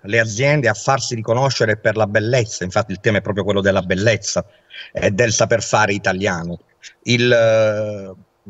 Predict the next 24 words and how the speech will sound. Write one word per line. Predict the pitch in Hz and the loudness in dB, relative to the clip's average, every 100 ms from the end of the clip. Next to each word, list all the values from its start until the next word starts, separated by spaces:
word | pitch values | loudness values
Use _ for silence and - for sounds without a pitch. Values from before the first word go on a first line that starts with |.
| 92 | -6
l'obiettivo | 107 127 117 131 - 147 147 147 | 0 0 2 -2 -2 -2 2 4
è | 120 120 | 2 0
quello | - 120 123 127 | 2 2 2 -2
di | 120 98 123 131 | -4 -4 -4 -6
far | 123 - - 113 110 107 113 110 110 | -8 -6 0 0 0 0 2 2 2
vedere | 104 117 131 123 120 | 0 2 2 0 -4
quanto | - 156 180 175 165 143 - 156 156 | -6 0 2 2 0 -2 0 0 0
di | 135 117 | -4 -10
bello | 95 92 117 117 117 | -6 0 0 0 -2
si | 120 - 110 | -4 -6 -6
costruisce, | 123 113 - 123 151 120 - 95 | -4 -4 -4 -2 0 0 -2 -2
si | 92 - | -4 -2
valorizza | 110 117 120 143 131 87 87 85 _ - - - | 2 2 2 2 0 -2 -6 -6 _ -20 -18 -4
e | 117 | 0
si | 135 | 2
sviluppa | 117 139 160 - | 2 4 2 2
all'interno | 117 135 131 107 | 0 2 0 0
delle | 107 98 | 2 0
nostre | 101 101 - | 0 -2 -2
aziende | 101 90 95 95 92 98 _ _ _ | -2 -2 -2 0 -2 -4 _ _ _
della | 107 113 92 | 0 2 2
Basilicata. | 95 101 92 87 76 - | 0 -2 -4 -6 -6 -6
Abbiamo | 92 113 107 | -2 2 2
scelto | - 123 107 90 98 92 _ | 2 2 2 -2 -6 -6 _